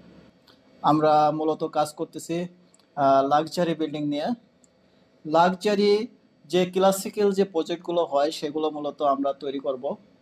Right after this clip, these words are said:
আমাদের এখানে কিছু টেকনোলজি আমরা অ্যাড করেছি। আহ, মূলত আমাদের টেকনোলজি একটু সবার চাইতে একটু ডিফারেন্ট এবং আলাদা। আমরা কিছু স্মার্ট টেকনোলজি এখানে অ্যাড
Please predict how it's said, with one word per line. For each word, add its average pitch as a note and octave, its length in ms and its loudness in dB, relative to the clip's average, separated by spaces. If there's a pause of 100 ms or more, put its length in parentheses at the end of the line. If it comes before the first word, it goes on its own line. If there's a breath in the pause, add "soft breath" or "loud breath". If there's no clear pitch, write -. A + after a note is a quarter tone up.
(160)
আমাদের E3 380 2
এখানে F3 400 -2
কিছু E3+ 460 -4 (140)
টেকনোলজি E3+ 460 -2
আমরা D#3+ 180 2
অ্যাড C3+ 220 2
করেছি। D#3+ 400 -8 (760 soft breath)
আহ, C#3 180 4
মূলত F#3+ 340 2
আমাদের G3 420 2
টেকনোলজি F#3 760 0 (140)
একটু F#3+ 320 -2
সবার E3+ 280 0
চাইতে F3 320 -4
একটু F3 220 -4
ডিফারেন্ট D#3+ 480 -6
এবং D3 220 -6
আলাদা। C#3 460 0
আমরা C#3+ 380 0
কিছু D#3 300 -6 (200)
স্মার্ট D#3 360 -2
টেকনোলজি D3+ 500 -4
এখানে C#3+ 320 -2
অ্যাড B2+ 140 -2